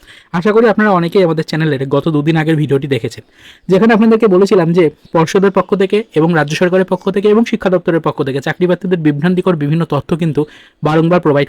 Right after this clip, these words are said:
করা হয়েছে ভ্যাকেন্সিকে কেন্দ্র করে। দু হাজার পঁচিশ শিক্ষাবর্ষে হিউজ পরিমাণে নিয়োগ হবে, এটা আমরা সকলেই জানি, তবে সেখানে শূন্যপদ বা বরাদ্দ, আহ,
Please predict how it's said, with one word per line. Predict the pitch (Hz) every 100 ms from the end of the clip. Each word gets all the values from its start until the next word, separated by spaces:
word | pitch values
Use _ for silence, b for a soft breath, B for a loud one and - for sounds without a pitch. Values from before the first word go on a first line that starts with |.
| -
করা | 131
হয়েছে | 135 - 170
ভ্যাকেন্সিকে | 123 135 175 185 -
কেন্দ্র | 120 110
করে। | - - _ b b b
দু | 165
হাজার | 196 233
পঁচিশ | 214 190 -
শিক্ষাবর্ষে | 202 214 214 220 180
হিউজ | 175 -
পরিমাণে | 202 202 190
নিয়োগ | 170 180
হবে, | 208 208
এটা | 202
আমরা | 202 -
সকলেই | 151 156 147
জানি, | 127 120
তবে | 160 175
সেখানে | 202 202
শূন্যপদ | 190 170 170 180 190 185
বা |
বরাদ্দ, | 165 151 160 175 202
আহ, | 185 165 165